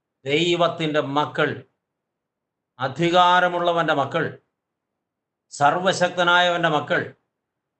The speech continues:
അവർ ഭയപ്പെടേണ്ട കാര്യമില്ല. വയലിലെ താമരകൾ നോക്കുക, അവയെ ചമയിക്കുന്നവൻ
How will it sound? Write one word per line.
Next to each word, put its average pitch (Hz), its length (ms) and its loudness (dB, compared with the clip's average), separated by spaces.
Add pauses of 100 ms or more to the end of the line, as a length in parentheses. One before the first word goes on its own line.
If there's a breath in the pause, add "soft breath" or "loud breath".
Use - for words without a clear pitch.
(420)
അവർ 143 240 0 (140)
ഭയപ്പെടേണ്ട 156 560 -2
കാര്യമില്ല. 139 480 -2 (1500)
വയലിലെ 160 400 0
താമരകൾ 165 480 2
നോക്കുക, 165 340 -4 (160)
അവയെ 160 280 -4
ചമയിക്കുന്നവൻ 165 720 -2